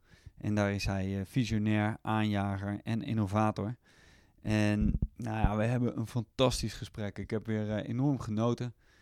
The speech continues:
Ik spreek vaker met Gert-Jan, mede ook omdat hij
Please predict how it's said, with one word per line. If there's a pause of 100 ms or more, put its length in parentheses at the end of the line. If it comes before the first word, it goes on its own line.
(220)
Ik
spreek
vaker
met
Gert-Jan,
mede
ook
omdat
hij